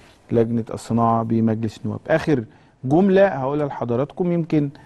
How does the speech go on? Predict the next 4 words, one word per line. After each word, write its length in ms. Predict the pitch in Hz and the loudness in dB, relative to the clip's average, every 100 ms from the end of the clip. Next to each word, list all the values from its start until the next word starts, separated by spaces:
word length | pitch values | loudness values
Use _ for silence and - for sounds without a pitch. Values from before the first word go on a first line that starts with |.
| - - | -20 -10
هاخدها 380 | - 147 139 127 | -2 0 2 4
من، 360 | 131 135 131 - | 4 4 2 -4
آه، 840 | - 113 113 113 110 110 52 - - | -6 -2 -2 -2 -2 -2 -4 -6 -4
كلام 380 | 120 120 131 131 | 2 4 4 0